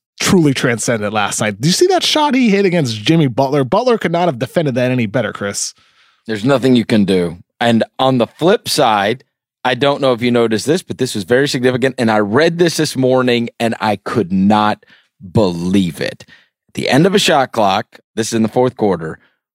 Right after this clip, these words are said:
Speaker 2: when Ben Simmons got the ball and he put it up and he nailed a jumper. That was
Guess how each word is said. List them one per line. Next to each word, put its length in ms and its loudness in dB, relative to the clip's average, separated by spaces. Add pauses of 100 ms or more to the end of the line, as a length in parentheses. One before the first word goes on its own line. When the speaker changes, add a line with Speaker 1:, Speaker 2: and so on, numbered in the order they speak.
(240)
Speaker 2:
when 540 0 (120)
Ben 340 0
Simmons 440 2
got 240 0
the 60 -2
ball 460 -2 (400)
and 120 0
he 80 -2
put 200 0
it 140 2
up 180 -4 (560)
and 140 0
he 100 2
nailed 440 2
a 60 2
jumper. 540 -4 (800)
That 360 0
was 640 0